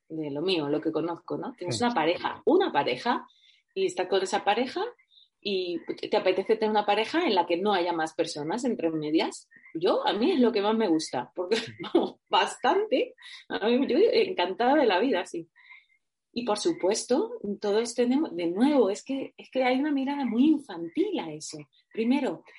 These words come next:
Speaker 1: hay un tabú enorme, porque esas cosas no se, casi no se tratan, casi realmente no se hablan. Se hablan entre, a lo mejor, con amigos, con amigas, pero medio en broma, pero realmente no lo estás tratando, no lo estás compartiendo de, "Mira, a mí me pasa esto".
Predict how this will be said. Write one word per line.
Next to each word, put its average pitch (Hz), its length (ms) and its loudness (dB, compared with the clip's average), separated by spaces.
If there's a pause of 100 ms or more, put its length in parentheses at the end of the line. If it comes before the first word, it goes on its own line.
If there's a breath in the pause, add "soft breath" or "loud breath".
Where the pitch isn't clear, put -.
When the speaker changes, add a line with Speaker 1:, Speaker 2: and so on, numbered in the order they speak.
(120 loud breath)
Speaker 1:
hay 233 160 2
un 311 140 2
tabú 254 280 0
enorme, 208 560 -4 (800 soft breath)
porque 190 220 -10
esas 220 180 -6
cosas 240 260 -4
no 208 120 -4
se, 208 300 -4
casi 208 220 -6
no 214 100 -2
se 180 180 -6
tratan, 190 480 -2 (320 loud breath)
casi 285 240 4
realmente 247 500 4
no 240 140 2
se 233 140 -2
hablan. 208 340 0
Se 208 160 0
hablan 320 480 4 (260 loud breath)
entre, 214 220 2
a - 40 4
lo 214 60 0
mejor, 277 220 0
con 220 140 0
amigos, 311 500 4
con 214 160 -4
amigas, 320 580 0 (400 soft breath)
pero 214 160 2
medio 208 280 -2
en 202 60 -4
broma, 311 260 -2
pero 196 120 -6
realmente 294 440 -2
no 254 160 2
lo 339 80 0
estás 311 340 -6
tratando, 202 600 -4
no 196 120 -2
lo 302 80 0
estás 294 380 -8 (300 loud breath)
compartiendo 220 640 0
de, 196 80 0
"Mira, 262 180 0
a - 40 -4
mí 185 100 -6
me 359 160 -4
pasa 175 340 -10
esto". 175 460 -6